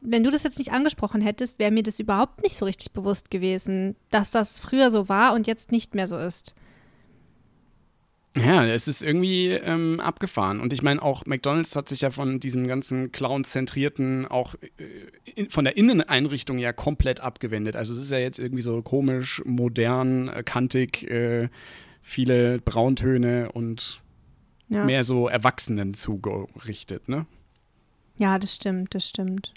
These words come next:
Speaker 2: Ja.
Speaker 1: Ja, das war halt früher auch sehr, ähm, ich sag jetzt mal, poppig, so sehr farbenfroh und bunt und knallig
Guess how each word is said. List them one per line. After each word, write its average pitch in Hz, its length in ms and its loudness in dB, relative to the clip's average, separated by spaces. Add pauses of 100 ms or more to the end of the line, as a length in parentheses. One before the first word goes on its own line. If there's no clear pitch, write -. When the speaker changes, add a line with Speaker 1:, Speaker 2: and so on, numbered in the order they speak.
(160)
Speaker 2:
Ja. 113 280 -2 (480)
Speaker 1:
Ja, 233 120 10
das 240 220 10
war 220 120 4
halt 226 160 4
früher 247 380 4
auch 202 220 0
sehr, 202 480 0 (580)
ähm, 190 640 2
ich - 160 -8
sag 185 180 0
jetzt 208 200 0
mal, 185 320 0 (560)
poppig, - 580 2 (180)
so 202 440 -2 (880)
sehr 214 220 2
farbenfroh 214 640 2
und 202 220 0
bunt 208 320 4
und 190 160 -2
knallig 208 600 -2